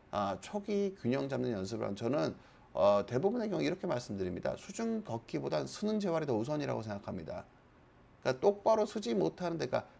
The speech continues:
제가 재활에 대해서 정형외과 의사에서 가장 아쉽게 생각을 하는 거는요, 대부분의 분들은 서지를 못하는데 자꾸 걷는 연습을 하세요. 수중 걷기 연습이 만약에 필요하신 분이시면은 서는 것부터 연습하실 필요가 있습니다. 서는 거 따로 연습하시고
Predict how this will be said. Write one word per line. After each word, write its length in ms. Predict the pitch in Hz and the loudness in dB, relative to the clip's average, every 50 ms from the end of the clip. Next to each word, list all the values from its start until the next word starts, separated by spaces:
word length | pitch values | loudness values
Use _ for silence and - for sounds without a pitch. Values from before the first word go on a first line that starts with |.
| - - - | -20 -20 -8
제가 260 | - 135 139 165 180 | -4 -2 2 2 0
재활에 460 | 165 - 113 117 139 165 175 175 170 | 0 0 0 4 4 6 4 4 2
대해서 540 | 165 151 135 127 127 - 131 131 131 127 110 | 0 0 0 0 0 0 0 0 0 0 0
정형외과 440 | 98 104 101 107 127 135 - 135 120 | -2 -2 -2 0 -2 -2 0 -2 -2
의사에서 260 | 117 120 120 117 120 117 | -2 -2 -6 -8 -8 -8
가장 360 | - - 123 - 180 190 185 | -8 -10 -6 -6 -6 -4 -4
아쉽게 300 | 127 110 - - - 143 | -6 -6 -8 -6 -8 -8
생각을 420 | 127 135 135 131 131 120 120 120 | -6 -6 -6 -4 -4 -2 -2 -2
하는 200 | 135 139 131 120 | -2 -4 -4 -4
거는요, 480 | 110 104 95 95 107 139 175 - 143 - - - - - - - - - - - - - - | -6 -6 -6 -4 -4 -4 -4 -4 -4 -6 -10 -18 -20 -20 -20 -20 -20 -20 -20 -20 -20 -20 -14
대부분의 480 | - - 156 165 226 220 240 254 262 240 | -4 -4 -2 -2 -2 -2 -2 -2 0 0
분들은 300 | 214 190 185 190 190 185 | 0 2 2 2 0 -2
서지를 440 | - - - 226 - 254 247 262 | -4 -6 -10 -8 -6 -4 -2 0
못하는데 340 | 262 202 - - 190 170 160 | 2 0 0 0 -2 -6 -4
자꾸 220 | 151 143 151 151 - - - | -6 -6 -6 -6 -8 -8 -12
걷는 380 | - - 113 139 175 202 202 196 | -4 -2 2 2 4 4 4 4
연습을 400 | 180 170 160 - 135 123 113 104 | 2 2 0 -2 -2 -2 0 0
하세요. 320 | 98 95 95 101 92 82 | -2 -2 -2 -4 -4 -4
수중 320 | - - 175 185 214 214 208 | -4 -6 -4 -4 -4 -4 0
걷기 260 | 196 156 - - 156 | -2 -2 0 0 -2
연습이 400 | 135 127 127 131 131 139 139 123 | -2 -2 -2 -2 -4 -2 -2 0
만약에 400 | - - - 101 120 127 123 123 | 0 0 0 0 0 -2 -2 -4
필요하신 480 | - - 160 170 170 160 156 - 147 131 | -6 -4 -4 -2 -2 -2 -2 -4 -4 -4
분이시면은 720 | 110 101 95 92 95 98 90 85 82 101 139 175 170 - - - - - - - - - - | -2 -2 -2 -2 -4 -4 -8 -6 -4 -2 -2 -2 -2 -2 -6 -10 -20 -20 -20 -20 -20 -20 -18
서는 320 | - - - 208 226 233 | -14 -4 0 0 2 4
것부터 280 | 226 233 240 247 - 165 | 2 2 0 2 0 2
연습하실 480 | 127 113 117 131 135 127 123 - 123 | 2 2 0 -4 -8 -8 -8 -8 -10
필요가 220 | - 131 120 107 101 | -8 -8 -6 -6 -6
있습니다. 400 | 95 - - - - - - - | -8 -10 -14 -14 -8 -6 -6 -6
서는 340 | - - - 180 196 208 196 | -6 -8 -6 -2 -2 0 0
거 80 | 196 190 | 0 2
따로 240 | 190 170 175 175 | 2 2 4 4
연습하시고 1200 | 151 101 95 - - - 151 - 160 156 156 - 185 - - 113 117 139 156 139 - - - - | 2 0 0 -2 -4 -10 -10 -8 -10 -10 -8 -10 -8 -2 0 4 4 6 6 6 4 2 -8 -16